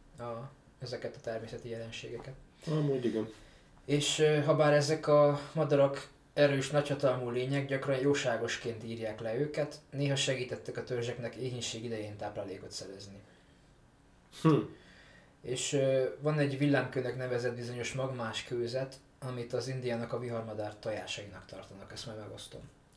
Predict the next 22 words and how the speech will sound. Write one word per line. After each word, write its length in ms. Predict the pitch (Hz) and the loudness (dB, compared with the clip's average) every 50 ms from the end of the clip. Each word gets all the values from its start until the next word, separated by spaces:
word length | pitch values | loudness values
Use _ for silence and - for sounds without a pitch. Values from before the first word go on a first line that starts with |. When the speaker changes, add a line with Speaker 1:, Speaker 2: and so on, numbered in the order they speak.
| - - | -2 6
Speaker 2:
Jó 200 | 131 120 110 107 | 8 8 8 10
van. 200 | 113 117 120 120 - - - - - - - - - - - - - - - - - - - - - - - - - - - - - - - - _ _ _ _ - - | 8 8 6 4 0 -10 -14 -16 -18 -18 -20 -20 -20 -20 -20 -20 -20 -20 -20 -20 -20 -20 -20 -20 -20 -20 -20 -20 -20 -20 -20 -20 -20 -20 -20 -20 _ _ _ _ -16 -8
Speaker 1:
Ö, 320 | - 123 120 120 123 123 131 131 131 | -6 -4 -4 -2 -2 -2 -2 0 0
és 220 | 139 - - - | 2 4 4 6
itt 240 | 156 147 - - - | 4 2 -2 -4 -2
van 640 | - 151 147 151 160 156 151 147 147 143 143 - - - _ _ - _ - - - - | 2 2 4 4 4 4 4 2 0 -2 -4 -8 -16 -20 _ _ -20 _ -20 -20 -20 -8
kettő 840 | - - 143 143 143 143 - - 139 131 127 127 123 123 120 120 113 113 - - - - - - - - - - | 0 2 2 2 2 -2 -6 -2 0 2 2 2 2 0 0 -2 -4 -6 -10 -16 -18 -20 -20 -20 -20 -20 -18 -12
ilyen 220 | 123 117 117 113 | -8 -6 -6 -2
találkozó, 640 | - 123 113 110 113 - - 123 117 127 127 143 139 - - - 127 | 0 0 0 0 -2 -2 -2 -4 -2 0 -2 -2 -2 -4 -8 -12 -10
amit 180 | 117 117 - - | -10 -10 -10 -4
találtam. 560 | - 120 113 113 110 113 113 - 139 135 139 139 - - - - - - - - _ - - _ - - - - - - - - - - - _ - - - - | -4 -4 -2 -2 -4 -4 -4 -4 -4 -4 -4 -6 -10 -18 -20 -20 -20 -20 -20 -20 _ -20 -20 _ -20 -20 -20 -20 -20 -20 -20 -20 -20 -20 -20 _ -20 -20 -14 -8
Az 180 | 135 127 127 | -6 -2 4
egyik 340 | 143 139 139 135 135 131 - | 6 4 4 4 0 -2 0
az 180 | 135 127 117 127 | 0 2 2 2
a 140 | 120 113 - | 0 0 0
ezerkilencszázhetvenhét 1080 | - 147 131 147 139 - - 143 131 131 131 - - 139 135 - 131 127 131 127 120 - | 0 0 4 4 4 4 4 0 0 0 -2 0 0 0 0 2 -2 -2 -2 -2 -4 -6
július 360 | 127 131 127 120 120 120 - - | -6 -4 -4 -2 -2 -2 -2 -4
huszonötödikén 880 | 143 135 - 113 117 117 - 127 117 117 117 - - 120 117 117 113 | -6 -6 -6 -6 -6 -6 -6 -6 -6 -6 -10 -8 -6 -4 -4 -4 -4
történt 640 | 113 117 113 117 117 - - 123 123 123 123 117 - | -4 -2 -4 -4 -4 -4 -6 -6 -6 -6 -8 -8 -6
Lawndale-ben, 760 | 127 127 131 127 127 123 120 117 117 117 117 117 117 117 120 | -4 0 2 2 2 0 0 -2 0 0 0 0 -2 -4 -4
Illinois 360 | 117 113 117 117 113 113 113 | -4 -4 -4 -4 -4 -4 -6
államban. 520 | 113 110 110 113 117 117 117 127 147 170 | -6 -6 -6 -6 -6 -6 -4 -4 -4 -4